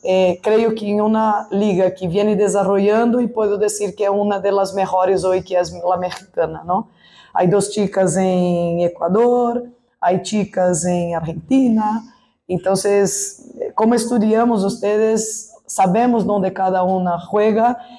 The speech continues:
y cuál la característica de cada país donde juega, ¿no? Es alto nivel todo tiempo. Eh, no lo sé si, si todo equipo jugase aquí sería, sería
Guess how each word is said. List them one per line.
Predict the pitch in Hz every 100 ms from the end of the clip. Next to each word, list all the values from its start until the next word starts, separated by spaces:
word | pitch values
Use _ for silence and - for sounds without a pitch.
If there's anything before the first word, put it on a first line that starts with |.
| _ -
y | 185
cuál | 208 208
la | 202
característica | 202 202 202 220 240 277 - - 220
de | 208
cada | 214 196 196 190 185 180 180
país | 185 190 226 220
donde | 185 190 180
juega, | 175 180 170 160
¿no? | 165 196 202
Es | 202 196 -
alto | 202 214 220 220
nivel | 196 175 196 214 208 208
todo | 202 208
tiempo. | 208 175 165 - - _ _ _ _ _ _
Eh, | 180 185 180 180 180 190
no | 226
lo | 233
sé | 226 226 208
si, | 208 208 196 190 190 _ _ _
si | - - -
todo | 226 226
equipo | 214 214 202 - 180
jugase | 180 185 202 196 190
aquí | 185 196 214
sería, | 214 202 190 190 196 202 202 196
sería | 196 - 185 190 190 202 202 -